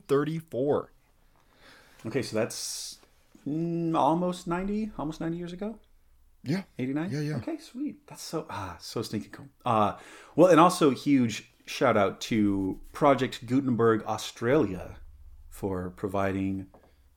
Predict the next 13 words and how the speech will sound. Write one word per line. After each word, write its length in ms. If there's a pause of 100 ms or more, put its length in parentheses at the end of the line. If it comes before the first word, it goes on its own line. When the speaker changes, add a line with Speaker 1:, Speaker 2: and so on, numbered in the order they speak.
(160)
Speaker 2:
uh, 640 (160)
the 180
text 540
to 160
us 380 (840)
free 180
of 80
charge 420 (280)
on, 400
on 260
Speaker 1:
Yeah. 100
Speaker 2:
the 60
internet. 400